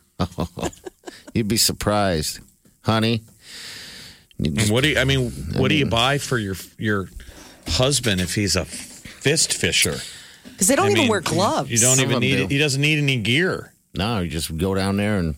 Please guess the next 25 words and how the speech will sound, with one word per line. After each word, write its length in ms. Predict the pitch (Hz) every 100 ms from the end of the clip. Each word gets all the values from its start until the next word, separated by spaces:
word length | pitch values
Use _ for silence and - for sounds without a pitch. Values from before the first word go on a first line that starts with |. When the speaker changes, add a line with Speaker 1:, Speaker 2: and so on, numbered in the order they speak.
| -
Speaker 2:
A 160 | 104 107
new 200 | 117 123
map. 460 | 107 107 151 - - - _ _ _ _ - - - - - -
I 80 | 131
hear 200 | 123 196
there's 200 | 175 139
fish 300 | - 196 -
in 160 | 175 143
them 260 | 151 202
holes. 680 | 170 160 147 151 175 - - 143
Speaker 1:
<laughs> 60 | - - - - - - - - - - - - - - - - - - - - -
You're 120 | -
supposed 320 | 113 170 180 180
to 80 | 151
reach 320 | 139 143 -
in 160 | 113
there, 400 | 95 80 87 104 - _ _ _ _ -
and 160 | 101 104
then 180 | 104 98
you're 100 | 92
supposed 340 | - 113 104
to 80 | 101
find 440 | - 120 113 113
the 120 | 101
hole. 480 | 82 110 95 67 50